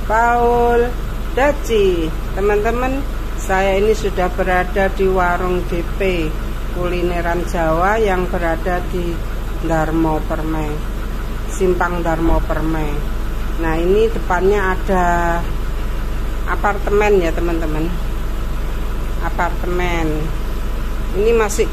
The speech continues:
grass apartemennya. Masih belum penuh pengunjungnya, belum penuh penghuninya. Nah, ini depannya pas warung D P.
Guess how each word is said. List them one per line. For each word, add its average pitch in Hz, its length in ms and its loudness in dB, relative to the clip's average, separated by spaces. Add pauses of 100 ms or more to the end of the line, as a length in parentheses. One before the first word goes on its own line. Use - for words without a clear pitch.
grass 190 560 2
apartemennya. 165 960 0 (720)
Masih 170 480 0
belum 170 560 4
penuh 190 560 2 (1000)
pengunjungnya, 180 800 2 (640)
belum 185 240 2
penuh 220 320 4 (1300)
penghuninya. 185 880 4 (1300)
Nah, 156 240 0
ini 185 480 2 (800)
depannya 165 480 0 (160)
pas - 560 0 (160)
warung 165 400 0
D 160 160 0
P. 151 240 -2